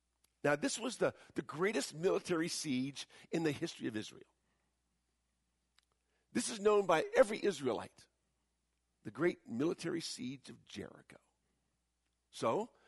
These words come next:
turn back with me, if you would, to Joshua chapter six. Joshua chapter six. I know you grew up in Sunday school hearing a story about the walls of Jericho. Maybe you walked around your classroom,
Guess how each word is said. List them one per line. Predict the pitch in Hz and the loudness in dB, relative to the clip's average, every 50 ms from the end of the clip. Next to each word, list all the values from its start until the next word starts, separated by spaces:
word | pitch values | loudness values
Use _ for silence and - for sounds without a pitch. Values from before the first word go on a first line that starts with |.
| - - - | -20 -14 -4
turn | - 196 220 202 | 0 0 2 6
back | 208 185 185 - - | 6 6 6 6 0
with | 175 143 160 | -8 -6 -4
me, | 175 | -6
if | 170 143 | -6 -4
you | 156 165 147 | -4 -6 0
would, | 160 196 - - | 0 0 0 -2
to | - 127 | -8 -14
Joshua | 107 - 135 156 165 208 202 - - - 202 190 - _ _ - - _ _ - | -10 -4 0 0 0 0 -2 -8 -6 -6 -6 -6 -6 _ _ -20 -20 _ _ -6
chapter | - 214 185 - - - 156 | -2 -2 -2 -2 -4 -16 -14
six. | - - - - - 92 - - - - - - - - _ _ _ _ _ _ _ _ _ _ _ _ _ _ _ _ _ - _ _ _ - - - _ | -10 -8 -8 -6 -8 -8 -10 -12 -12 -10 -8 -8 -8 -10 _ _ _ _ _ _ _ _ _ _ _ _ _ _ _ _ _ -20 _ _ _ -20 -20 -20 _
Joshua | - - - 190 196 220 247 - - 214 226 226 | -10 0 6 8 8 8 6 2 -4 -4 -4 -4
chapter | - - 208 190 - - 170 | -2 0 0 0 0 -2 -8
six. | - - - - - _ - - - - - _ _ _ _ _ _ _ _ _ _ _ _ _ _ _ _ _ - | -10 -8 -8 -8 -10 _ -14 -16 -16 -16 -16 _ _ _ _ _ _ _ _ _ _ _ _ _ _ _ _ _ 0
I | - 156 190 | 4 4 4
know | 208 190 160 156 160 170 | 6 6 4 4 4 2
you | 170 151 180 | 0 -2 -8
grew | 165 151 160 165 165 175 | -10 -6 -4 -2 -2 -2
up | - - | -2 -4
in | 147 | -8
Sunday | - - 156 143 143 147 | -6 -2 -2 -2 -2 -2
school | - - - 139 147 147 151 165 185 - _ _ _ _ _ _ _ _ _ _ _ _ _ _ _ | -6 -6 -4 -4 -2 -2 -2 -4 -6 -8 _ _ _ _ _ _ _ _ _ _ _ _ _ _ _
hearing | - 143 147 156 170 170 | -4 -2 0 2 2 2
a | |
story | 170 - - - 123 127 127 135 131 123 | 0 -2 -4 -4 -2 -2 0 2 2 2
about | - 120 117 - - | 4 4 2 2 0
the | 120 | -6
walls | 107 113 120 110 110 120 123 117 | -2 0 2 2 2 0 -2 -4
of | 127 104 | -8 -10
Jericho. | - 127 120 120 110 104 - - - - _ _ _ _ _ _ _ _ _ _ _ _ - | -6 -6 -4 -4 -4 -8 -10 -12 -18 -18 _ _ _ _ _ _ _ _ _ _ _ _ -2
Maybe | - 127 143 151 156 | 0 2 2 0 -2
you | 170 147 | -4 -2
walked | 127 131 135 139 - - - | 2 4 4 2 2 -2 -8
around | 143 139 147 143 143 | -2 0 0 0 0
your | 147 135 | -2 -4
classroom, | - - - 117 110 117 113 - - - 107 95 87 80 76 | -8 -4 0 0 0 0 0 -4 -8 -8 -8 -6 -8 -8 -12